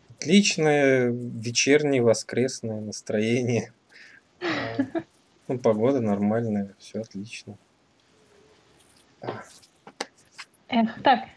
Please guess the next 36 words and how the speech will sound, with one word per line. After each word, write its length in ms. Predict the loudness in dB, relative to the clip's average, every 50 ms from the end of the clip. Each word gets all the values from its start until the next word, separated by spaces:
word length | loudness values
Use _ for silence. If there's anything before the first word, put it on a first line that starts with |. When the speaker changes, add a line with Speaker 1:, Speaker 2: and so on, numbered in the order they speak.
| _ _
Speaker 2:
я 120 | 0 0
думаю, 200 | 0 0 0 -2
что, 140 | -2 -2 -2
в 40 | -2
принципе, 360 | 0 -2 -2 -2 -4 -6 -4
мы 60 | -2
можем 280 | 0 0 0 0 0 0
уже 160 | 2 4 4
так 180 | 4 2 0 -2
потихоньку 480 | -4 -6 -6 -2 0 0 0 2 0 0
начинать. 520 | -2 -2 -2 -2 0 0 0 0 -2 -6 -16 _ _ _ _
Speaker 1:
Мгм. 160 | -6 -6 -6 -6 -10 -20 _ _ _ _ _ _ _ _ _ _ _ _ _ _ _ _ _ _ 2
Speaker 2:
Да. 240 | 2 2 2 0 -6 -14 -20 _ _ _ -20 -20 _ _ _ _
А, 520 | -4 -2 -2 0 0 0 0 0 0 0 0
начнём, 280 | 0 0 0 0 2
наверное, 260 | 2 4 4 4 4
с 60 | 2 2
того, 300 | 2 4 6 6 4 4
что, 180 | 2 -2 -14 -20 _ _ _ _ -4
во-первых, 400 | -2 2 4 4 4 2 2 0
запускай. 440 | -2 -2 -2 -2 -2 0 0 0 0 -2 -6 -14 _ _ _ _ -4
У 80 | -2
нас, 340 | 0 2 2 2 0 -2 0 4
Speaker 1:
Ага. 440 | 4 6 6 6 6 4 4 2 0
Speaker 2:
э, 40 | -2 -4 -8 _
да, 240 | 2 4 4 4 4 2
сегодня 280 | 0 0 0 2 4
небольшой 340 | 4 4 2 2 0 -2 -2
дисклеймер. 480 | -4 -4 0 2 4 6 6 6 4 4
Э, 240 | 2 0 0 0
Саша 240 | 0 0 0 0 0
записал 420 | -2 -2 -2 -2 2 4 4 4 4
процесс, 360 | 2 -2 -2 0 0 -2 -2 -4 -6 -4
э, 240 | -2 0 2 2 2
работы 320 | 2 4 4 6 6 4 2
своей 480 | 2 0 0 2 4 2 2 0 -2